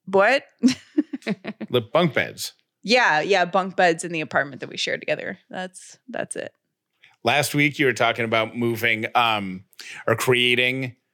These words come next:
Speaker 2: stuff that's just on a done list. So, like, you have your to-do list, but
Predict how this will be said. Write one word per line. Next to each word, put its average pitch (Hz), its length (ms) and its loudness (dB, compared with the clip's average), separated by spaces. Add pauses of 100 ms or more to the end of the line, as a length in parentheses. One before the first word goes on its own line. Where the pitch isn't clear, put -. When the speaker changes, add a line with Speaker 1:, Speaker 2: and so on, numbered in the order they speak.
(140)
Speaker 2:
stuff - 520 2
that's 104 260 -4
just - 380 0
on 107 140 0
a 95 60 -2
done 95 340 -2
list. 135 460 0 (560)
So, - 160 -2
like, 98 300 0 (280)
you 117 100 0
have 113 60 0
your 107 100 2
to-do 180 300 4
list, 90 520 0 (680)
but 104 400 0